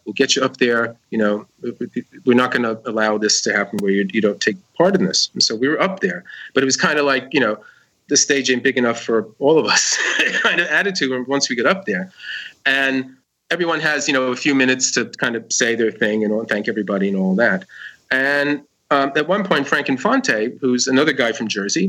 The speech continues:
Jersey, Jersey contribute-, contributed immensely to the New York rock scene. I have to say that. He said to Debbie, "Oh, come on, Deb, you know, for old time's sake, can't we just all, like, play a tune together?"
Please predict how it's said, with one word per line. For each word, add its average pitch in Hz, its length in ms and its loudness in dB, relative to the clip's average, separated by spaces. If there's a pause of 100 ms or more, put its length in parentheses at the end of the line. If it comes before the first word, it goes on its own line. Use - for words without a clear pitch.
(100)
Jersey, 180 420 0
Jersey 240 400 2
contribute-, 196 720 0
contributed 147 840 0 (440)
immensely 135 580 4
to 104 140 -2
the 110 100 0
New 113 120 2
York 107 300 2
rock 104 220 2
scene. 90 420 -2
I 101 40 0
have 98 120 -2
to 104 80 -2
say 87 180 -4
that. 95 240 -6 (560)
He 180 120 2
said 185 220 0
to - 60 -4
Debbie, 185 340 0
"Oh, 208 160 2
come 226 220 2
on, 202 260 4
Deb, 151 320 2
you 160 80 2
know, 151 300 0 (180)
for 175 100 2
old 170 160 4
time's 156 300 0
sake, 131 240 0
can't 147 160 -2
we 147 80 0
just 139 200 -2
all, 139 280 2
like, 120 220 0
play 131 180 2
a 131 40 0
tune 220 300 2
together?" 92 440 -4